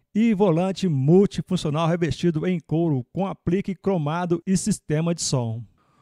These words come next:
O Volkswagen Fox Connect dois mil e vinte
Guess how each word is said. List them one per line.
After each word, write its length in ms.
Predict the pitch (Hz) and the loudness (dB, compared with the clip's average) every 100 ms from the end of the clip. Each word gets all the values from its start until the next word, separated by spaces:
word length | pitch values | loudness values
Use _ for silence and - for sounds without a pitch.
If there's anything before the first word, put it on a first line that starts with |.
| _ _ | _ _
O 360 | 214 220 214 180 | 0 2 2 2
Volkswagen 1160 | 135 185 185 - 185 151 139 170 170 165 175 | 2 2 2 0 0 0 0 -2 -4 -4 -4
Fox 500 | 160 175 170 165 - | -4 -2 -2 -2 -8
Connect 760 | - 185 170 156 165 - - 165 | -8 -4 -4 -4 -6 -8 -4 -4
dois 760 | 151 143 185 160 135 117 113 | -4 0 2 2 0 -4 -8
mil 280 | 120 139 170 | -4 0 2
e 80 | 143 | 2
vinte 540 | 120 151 151 - 120 | 0 -2 -4 -8 -10